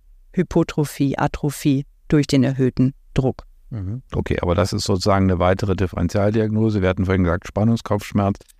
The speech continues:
Speaker 2: wir hatten gesagt Migräne, aber jetzt wäre Pseudotumor cerebri, Klammer auf, zwanzig vierundzwanzig sagt man intrakranielle idiopathische Hypertension, Klammer wieder zu.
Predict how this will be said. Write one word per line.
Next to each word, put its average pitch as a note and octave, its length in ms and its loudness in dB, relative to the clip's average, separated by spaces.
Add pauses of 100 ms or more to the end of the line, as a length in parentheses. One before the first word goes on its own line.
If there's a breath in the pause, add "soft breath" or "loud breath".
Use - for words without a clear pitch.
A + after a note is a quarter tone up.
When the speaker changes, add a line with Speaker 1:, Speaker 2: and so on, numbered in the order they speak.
Speaker 2:
wir F#2 80 -2
hatten F2+ 180 -2
gesagt F2 300 -2
Migräne, F#2 580 4
aber F2 160 0
jetzt F2+ 280 0
wäre F2+ 240 2 (420)
Pseudotumor F2+ 800 2
cerebri, A2 640 0
Klammer F2+ 440 0
auf, G2+ 360 0
zwanzig F#2+ 500 -2
vierundzwanzig F#2 760 0
sagt - 320 -2
man F#2 300 0
intrakranielle F2 1200 0 (280)
idiopathische F#2+ 1000 0
Hypertension, F#2+ 1040 0 (440)
Klammer F2+ 320 2
wieder F2+ 240 -2
zu. D#3+ 340 0